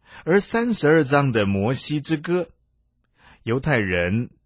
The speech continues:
传统称这一首诗歌叫做侧耳歌，因为在三十二章第一节说，“诸天啊，侧耳。”希伯来文的第一个词儿就是侧耳，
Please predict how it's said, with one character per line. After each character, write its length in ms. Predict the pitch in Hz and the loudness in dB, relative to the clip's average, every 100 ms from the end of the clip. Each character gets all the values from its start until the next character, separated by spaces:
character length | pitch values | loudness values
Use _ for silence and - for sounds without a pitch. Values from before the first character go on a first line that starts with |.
| _ | _
传 420 | - - 107 147 165 | -16 -2 0 0 -4
统 380 | - 87 80 | -4 -4 -6
称 340 | - - 143 143 | -8 -4 -2 -2
这 160 | 143 | 0
一 120 | 135 127 | -2 -2
首 280 | - 85 | -4 -4
诗 380 | 80 - - 156 | -6 -10 -4 -4
歌 380 | 135 143 147 143 - - - | -4 0 0 0 -8 -20 -6
叫 160 | 120 | -4
做 240 | 101 113 98 | -2 0 0
侧 540 | - - - 202 165 | -4 -10 -2 2 4
耳 360 | 104 87 80 78 | 2 0 -6 -10
歌， 360 | 123 143 143 - _ _ _ _ _ _ _ _ _ _ _ | 0 0 0 -8 _ _ _ _ _ _ _ _ _ _ _
因 140 | 131 | 0
为 360 | 131 117 107 107 | 4 4 2 -2
在 220 | - 127 113 | -2 0 2
三 260 | 139 139 | 2 2
十 140 | 127 123 | 2 2
二 100 | 117 | 4
章 300 | 120 120 120 | 2 0 -2
第 180 | 123 | -4
一 60 | 123 | -4
节 200 | 98 92 | -4 -4
说 420 | 87 98 92 87 _ _ _ | -2 0 0 -2 _ _ _
，“诸 160 | - 143 | -6 -4
天 240 | 135 131 | -2 0
啊， 260 | 120 90 78 _ | 2 0 -2 _
侧 260 | - - 220 | -16 -6 0
耳。” 420 | 185 104 87 73 _ _ _ _ _ _ - | 2 2 0 -4 _ _ _ _ _ _ -12
希 220 | - 160 | -8 -2
伯 160 | 147 | 0
来 180 | 135 123 | 2 2
文 140 | 120 123 | 2 0
的 80 | |
第 180 | 120 151 | 0 0
一 60 | 143 | 2
个 100 | 131 | 0
词 160 | - | -2
儿 320 | 87 92 123 - _ | 0 2 0 -2 _
就 240 | - 160 | 2 2
是 160 | 120 123 | 2 -2
侧 320 | - - 147 | -4 0 4
耳， 300 | 107 85 80 | 4 2 -4